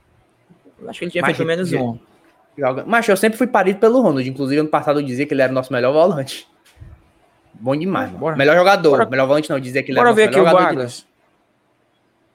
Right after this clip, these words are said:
Speaker 2: Eu quero que tu bote depois, eu quero que tu bote o Vargas, bote o Felipe também e o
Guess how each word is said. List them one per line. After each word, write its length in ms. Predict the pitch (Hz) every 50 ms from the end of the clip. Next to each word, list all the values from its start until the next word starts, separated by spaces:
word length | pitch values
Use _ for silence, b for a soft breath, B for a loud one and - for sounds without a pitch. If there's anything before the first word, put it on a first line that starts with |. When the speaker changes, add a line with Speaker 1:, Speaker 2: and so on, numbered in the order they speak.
| _ -
Speaker 2:
Eu 100 | 135 151
quero 220 | 151 185 185 185 185
que 80 | 185
tu 60 | 208 180
bote 260 | 180 180 175 175 -
depois, 300 | 160 156 160 170 160 147 -
eu 280 | - 127 139 147 147
quero 200 | 135 - 139 135
que 60 | 135 -
tu 60 | 139
bote 260 | 135 123 120 - 123
o 60 | 113
Vargas, 480 | 113 127 143 170 190 185 165 143 127 120
bote 260 | 135 135 135 135 135
o 20 |
Felipe 400 | 127 - - 185 170 156 156 156
também 680 | - - 151 143 123 123 131 147 160 170 180 190 185 - _ -
e 160 | - 156 160
o 60 | 156